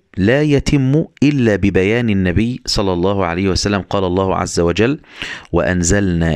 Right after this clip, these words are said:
إليك الذكر لتبين للناس ما نزل إليهم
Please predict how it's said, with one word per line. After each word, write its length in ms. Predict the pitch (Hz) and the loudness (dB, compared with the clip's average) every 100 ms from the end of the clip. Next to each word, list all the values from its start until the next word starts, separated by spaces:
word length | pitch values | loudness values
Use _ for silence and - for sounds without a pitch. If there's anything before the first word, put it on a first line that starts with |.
| - | 0
إليك 460 | 87 90 98 - 87 | 0 2 0 0 -4
الذكر 680 | 82 82 107 - 139 160 170 - | -4 -2 -2 0 -2 -2 -4 -4
لتبين 800 | 82 85 87 85 107 117 95 92 | -2 0 0 2 2 2 0 0
للناس 680 | 85 87 85 90 110 107 90 | 0 0 0 0 0 0 0
ما 280 | 90 131 160 | 0 2 2
نزل 420 | 160 120 117 110 | 2 2 2 2
إليهم 600 | - 95 95 95 104 | 2 2 2 2 2